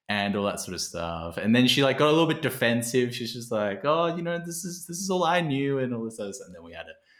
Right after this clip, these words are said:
we had a chat about it, and it was very cute. And then afterwards, they were like, "Oh my God, you wrote a little story," um, which is also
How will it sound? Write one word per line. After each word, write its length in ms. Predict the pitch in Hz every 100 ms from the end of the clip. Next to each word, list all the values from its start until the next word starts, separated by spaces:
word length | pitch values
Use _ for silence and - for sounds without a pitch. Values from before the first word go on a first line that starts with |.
| _ _
we 60 | 101
had 140 | 98
a 80 | 87
chat 200 | - 85
about 260 | 80 76 73
it, 100 | 76
and 140 | 82 85
it 60 | 95
was 140 | 92
very 260 | 92 90 80
cute. 300 | - 73 -
And 100 | 92
then 120 | 98 95
afterwards, 600 | 92 - 95 87 85 78
they 100 | 82
were 80 | 78
like, 260 | 76 80 -
"Oh 80 |
my 120 | 123 101
God, 260 | 104 110
you 100 | 92
wrote 160 | 87 92
a 40 |
little 180 | 87 87
story," 540 | - - 87 87 - - - - _ _ -
um, 360 | 82 78 - - _
which 140 | -
is 120 | - 69
also 240 | -